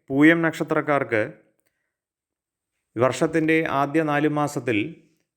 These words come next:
വിചാരിച്ചതിൽ വളരെ ഉന്നമനമുള്ള ലാഭങ്ങളും, എന്നാൽ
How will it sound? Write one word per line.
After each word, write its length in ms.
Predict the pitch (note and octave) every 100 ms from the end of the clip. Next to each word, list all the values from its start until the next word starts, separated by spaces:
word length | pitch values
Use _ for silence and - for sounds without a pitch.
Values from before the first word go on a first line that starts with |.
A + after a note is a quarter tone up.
| _ _
വിചാരിച്ചതിൽ 680 | B2 C3 D3+ D#3+ D#3+ D#3+ D#3+ E3 D#3+ -
വളരെ 380 | A#2+ C3+ D3 D#3+
ഉന്നമനമുള്ള 680 | D#3 D3 D#3 D#3 D#3 D3+ C#3+ D#3 - - _ _ _ _ _ _
ലാഭങ്ങളും, 580 | B2 C3 C3 C#3 C3 F#2 D#2 - _ _ _ _ _ _ _ -
എന്നാൽ 320 | C#3 D3+